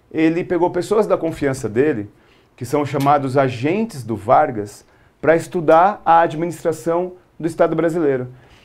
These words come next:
Hoje, a, hoje seria a mesma coisa que cargos de livre provimento, cargos de confiança. Então ele pegou pessoas da sua confiança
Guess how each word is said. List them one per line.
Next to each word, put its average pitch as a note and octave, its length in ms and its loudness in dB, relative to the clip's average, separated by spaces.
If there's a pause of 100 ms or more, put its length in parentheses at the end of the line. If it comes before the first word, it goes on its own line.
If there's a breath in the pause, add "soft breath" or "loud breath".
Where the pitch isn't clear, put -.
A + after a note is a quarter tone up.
Hoje, F#3+ 340 2
a, D3 240 0
hoje G3+ 240 0
seria G3+ 220 0
a G3+ 40 -2
mesma A3 280 -2
coisa F#3+ 400 0
que F#3+ 240 -8
cargos G3 520 0
de E3 100 -8
livre F3 220 -2
provimento, C#3+ 640 -6 (340 soft breath)
cargos D#3+ 300 4
de - 80 -14
confiança. B2+ 680 -6 (440 soft breath)
Então D3 180 2
ele E3+ 60 4
pegou F3 200 0
pessoas D#3 320 -2
da C3 100 -2
sua C3+ 200 -2
confiança E3+ 680 -2